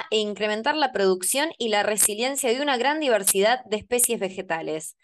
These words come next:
Va a estar con nosotros compartiendo toda su experiencia y sus conocimientos, así que quédate para poder descubrir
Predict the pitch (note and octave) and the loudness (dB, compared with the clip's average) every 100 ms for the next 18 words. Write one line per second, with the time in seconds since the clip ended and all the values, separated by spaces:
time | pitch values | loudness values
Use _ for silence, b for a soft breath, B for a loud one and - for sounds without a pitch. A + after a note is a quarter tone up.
0 | B B B B - C#4 C#4+ B3+ A#3 A#3+ | B B B B -2 0 2 2 2 2
1 | E4+ D4+ A#3 F#3+ G3 A3+ A3+ A3+ C4+ C4 | 0 0 -2 -2 -2 -2 -2 0 2 2
2 | G#3+ F#3+ F#3+ G3 A3 E4 E4+ C4 - F#3 | 2 0 0 -2 0 0 0 0 -4 -4
3 | F3+ F3 - G3 C#4 E4 E4 E4+ - G3+ | -2 -2 -4 -2 0 0 0 -2 -2 -4
4 | G3+ A#3 A3+ A3 A3 C#4 D4+ C#4+ G#3 G#3+ | -2 0 -2 2 2 4 2 0 2 4
5 | G#3+ G#3 - G3+ G#3+ G3 B3 - G#3 F#3+ | 4 2 2 4 4 2 -2 0 0 2
6 | B3 - | 0 -4